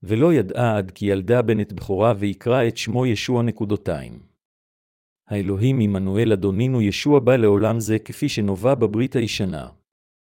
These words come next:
המילה העברית עמנואל למשמעותה אלוהים עמנו, הוא בא לעולם זה כדי להיות עמנו. שמו היה ישוע. המילה ישוע משמעותה מושיע, למרות אלוהותו המושלמת.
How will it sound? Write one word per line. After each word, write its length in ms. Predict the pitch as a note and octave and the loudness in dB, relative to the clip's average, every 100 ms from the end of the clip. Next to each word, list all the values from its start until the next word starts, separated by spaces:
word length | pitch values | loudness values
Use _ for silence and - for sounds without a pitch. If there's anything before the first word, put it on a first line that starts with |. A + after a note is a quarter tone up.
| _ _ _ _ - | _ _ _ _ -8
המילה 440 | G2 F#2+ G2+ A#2+ | -6 -2 2 4
העברית 500 | A2 F#2 G#2+ G#2+ - | 2 0 -2 -2 -4
עמנואל 420 | F#2+ F#2 F2+ A#2+ | -6 -4 0 0
למשמעותה 640 | A2 G2+ - G2+ F#2+ - C3 | 2 0 0 -2 0 2 4
אלוהים 360 | A2 A2+ C3 A#2 | 4 2 0 0
עמנו, 480 | G2+ F2+ F#2+ C3 - _ | -2 -2 -4 -6 -10 _
הוא 140 | - G#2+ | -6 2
בא 160 | A#2+ | 4
לעולם 460 | A#2 G#2 G#2+ B2 A#2 | 4 4 4 2 0
זה 220 | G2+ A2+ G#2+ | 0 0 0
כדי 240 | A2 A2 | -2 0
להיות 340 | G#2 A#2 A2 - | 2 2 0 -2
עמנו. 400 | F#2+ D#2+ C#2+ B1+ _ _ _ _ _ _ _ _ _ | -6 -6 -10 -14 _ _ _ _ _ _ _ _ _
שמו 440 | - - A#2+ C#3 B2+ | -10 -2 2 2 2
היה 280 | A#2+ A2 G#2 | 2 4 2
ישוע. 580 | G2 - G2 E2+ B1 - _ _ _ _ _ _ _ _ _ - | 0 -4 -2 -2 -4 -12 _ _ _ _ _ _ _ _ _ -6
המילה 460 | G2+ G2 B2+ D#3+ | -4 0 2 2
ישוע 280 | C3 B2 A#2 | 0 0 0
משמעותה 600 | A2+ - G2 F#2+ - B2 | 0 -2 -4 -2 0 0
מושיע, 420 | B2+ G#2 - G#2 G2 - | 0 -4 0 0 -2 -4
למרות 420 | F#2+ G#2 C#3+ B2 | -4 0 0 2
אלוהותו 400 | G#2+ G2+ - A#2 | 2 2 2 2
המושלמת. 760 | A2+ F#2+ - A2+ E2 A#1 _ | 2 -2 -2 -2 -4 -12 _